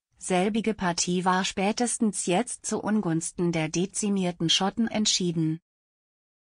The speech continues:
Porteus muss aufs Runde der letzten sechzehn hoffen. Die uefa hat dasjenige Vergehen des fünfundzwanzig Jahre alten Verteidiger des F C Watford, Experte Pat Nevin eine Bitte um Verzeihung zusammen mit Gündoğan forderte,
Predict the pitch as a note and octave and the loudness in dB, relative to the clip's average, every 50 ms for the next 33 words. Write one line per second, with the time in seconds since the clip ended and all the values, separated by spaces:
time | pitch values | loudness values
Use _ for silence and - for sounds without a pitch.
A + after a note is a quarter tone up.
0 | _ _ _ _ _ _ _ - F#3+ E3+ E3 - - D#3+ E3 F#3 - - G#3 G#3 | _ _ _ _ _ _ _ -4 -2 -2 -2 0 0 0 0 0 0 0 0 0
1 | G#3+ - - - G#3+ G#3+ - - - - F3 F#3 G#3 A3+ A#3 A#3 G#3+ G#3 F3 E3+ | 0 -2 -2 -2 -2 -2 0 -4 -4 -2 0 2 2 2 2 2 0 0 0 0
2 | E3+ F#3+ - - - - F#3+ F#3 F3 F#3+ F#3+ G#3 - _ - B3 A#3 A3 G#3 G#3+ | -2 -2 -4 -8 -6 -4 -4 -2 -2 -2 -4 -4 -4 _ -2 0 2 2 2 0
3 | A3+ - - G3 F3+ F3+ F#3+ F3 - - E3+ C3 F#3 G#3+ - - F#3+ F#3 F3 F#3 | -2 -2 0 0 0 0 0 -2 -2 -2 -2 0 -2 -2 0 0 -2 0 0 -2
4 | F3 - G3 F3+ G3 - - - G#3 G#3 A3 A3+ A3+ A3 A3 G#3 - A3 G#3+ F#3+ | -2 0 -2 0 0 -2 -2 -2 0 0 2 2 2 0 -2 -2 -2 -4 -2 0
5 | G#3 G3+ G3+ G3+ G3+ F3+ D#3+ - - - - G3+ G#3 G#3 A3 G#3 G#3+ - - G3 | -2 0 0 0 0 0 -2 -2 -4 -2 0 0 2 2 2 0 0 -2 -2 0
6 | F3 F#3 A3 - A#3 A3 - G#3 F#3 F#3 F#3+ F#3 F#3 - - D#3+ E3 E3+ _ - | 0 0 0 0 -2 -2 -2 0 0 0 2 0 0 0 2 0 -2 -2 _ -4
7 | F3+ E3+ - F#3 F3+ - F3 F3 F3 F#3 F#3 A3 - G#3 G3 F#3+ F#3 F#3 F3 - | -2 0 0 0 0 0 0 0 0 0 0 0 0 2 0 0 0 -2 -4 -4
8 | - - G3+ A#3 - - - - - A3 A3+ A3+ G#3+ F#3+ F3 F3 F3+ - - - | -2 -2 -2 -2 -2 -6 -8 -2 2 2 4 4 2 2 0 0 -2 -4 -4 0
9 | F3+ E3 D#3+ E3 E3+ - - _ _ _ - G3 - - - - F#3+ F3 F3+ F#3 | 2 2 2 2 0 -2 -8 _ _ _ -4 -4 -4 -4 -2 0 2 2 2 2
10 | - A3+ G#3+ - - F#3 E3+ - F#3 F3 F3 E3+ E3+ F#3 G3 G#3+ - - F#3+ F#3+ | 0 -4 -4 -2 -2 -2 -2 0 2 2 2 2 2 2 0 0 0 0 0 0
11 | F#3+ F3+ F3 F#3+ G3 G3+ - G#3+ G3 - - E3+ E3 - - A3 G#3+ - - G3+ | 0 0 0 -2 -4 -2 0 -2 -2 0 0 -2 -2 0 -2 -4 -2 -2 -2 0
12 | F#3 F#3 F3+ E3 D#3 D#3 D#3 - - F#3+ E3+ F3+ E3+ F#3 A3+ A#3+ A#3+ A3+ A3+ - | 0 2 2 2 2 0 0 -2 -4 0 2 2 2 4 4 4 4 4 2 0
13 | - - F#3 G3 G3+ G3 F3+ G#3 A3 A3 - G#3 F#3 F3+ F3 F3 E3+ - F#3+ F#3 | 0 0 0 2 2 2 4 2 2 2 2 2 2 2 2 0 0 0 0 0
14 | G3+ G3+ | 0 -2